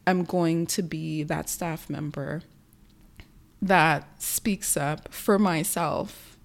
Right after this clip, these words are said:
if I don't feel like I'm capable of doing something, because I am thinking of the patients that are in my care, and if I don't feel like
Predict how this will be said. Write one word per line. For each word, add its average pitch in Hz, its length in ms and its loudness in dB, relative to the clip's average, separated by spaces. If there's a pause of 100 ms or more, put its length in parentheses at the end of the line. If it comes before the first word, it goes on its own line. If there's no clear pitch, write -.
(840)
if 185 420 2
I 175 140 4
don't 170 200 0
feel 180 320 -4
like 156 400 -4
I'm 151 340 -4 (300)
capable 175 540 -2
of 156 140 -4
doing 147 300 -4
something, - 680 -8 (560)
because 165 640 -2 (640)
I 190 580 6
am 165 560 0 (200)
thinking 247 440 4
of 156 600 -2 (300)
the 175 80 -2
patients 180 460 0
that 156 140 -2
are 156 60 2
in 151 120 -2
my 151 140 -6
care, 214 580 2
and 190 120 -2
if 170 240 -4
I 190 100 4
don't 220 180 0
feel 180 300 -4
like 151 480 -4